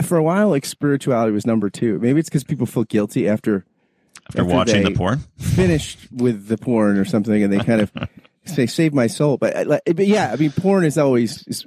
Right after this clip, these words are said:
Speaker 1: s-, seems to be what drives innovation these
Speaker 2: Hmm.
Speaker 1: days.
Speaker 2: Yeah. So, a-, and I guess what it is, is that, you know, the, um, the, uh, the toolkit, the basic toolkit for developing, uh,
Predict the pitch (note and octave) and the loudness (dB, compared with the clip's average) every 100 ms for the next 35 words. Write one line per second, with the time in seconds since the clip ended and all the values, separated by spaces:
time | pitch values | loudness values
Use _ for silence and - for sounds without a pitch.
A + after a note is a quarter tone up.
0 | - B2 - C3 A#2 - A2+ G#2+ - G#2 | -6 -4 2 2 2 0 0 0 0 0
1 | F#2+ F#2 - - - _ _ _ _ _ | 0 -2 -6 -20 -20 _ _ _ _ _
2 | A2+ G#2+ G2 F#2 - F2+ - - E2 D2 | 0 2 2 0 -2 -10 -6 -2 0 0
3 | - - - - - G#2+ G2+ E2+ - - | -4 -8 -18 -12 -2 2 2 -2 -2 0
4 | - - - - - - - F#2+ - A#2+ | -2 -6 -12 -20 -20 -14 -8 -6 -2 0
5 | A#2+ D#3 C#3+ A2+ G2+ F#2 A2 F2+ C#2+ - | 2 2 0 0 2 2 2 0 -4 -8
6 | - - _ _ _ _ F2+ E2+ - F2 | -12 -18 _ _ _ _ -2 -2 0 0
7 | D#2 - _ - F2+ E2+ D#2+ E2 E2 D#2+ | 0 -4 _ -2 0 2 0 0 0 0
8 | D#2+ D2 D2 D2 D#2 _ _ _ _ _ | 0 -2 -6 -10 -18 _ _ _ _ _
9 | _ _ _ _ - _ - E2+ F#2 F2 | _ _ _ _ -20 _ -12 -2 2 2
10 | E2+ E2 C#2 G1+ - B1 - - - E3 | 2 2 -2 -6 -14 -6 -6 -2 0 2
11 | A#2 - C2 - F2+ D3 - - - A#2 | 0 -2 -8 -6 -2 -2 -2 -6 -2 -2
12 | G#2+ G#2+ E2 - F#2+ F2 E2+ D2 F2 C#2+ | 0 -4 -6 -6 -2 0 0 -2 -2 0
13 | F#2 G2 F#2+ E2+ D#2+ D#2 C#2+ - _ _ | 0 0 0 0 0 -4 -8 -18 _ _
14 | D#2 D#2 D2 | -2 0 0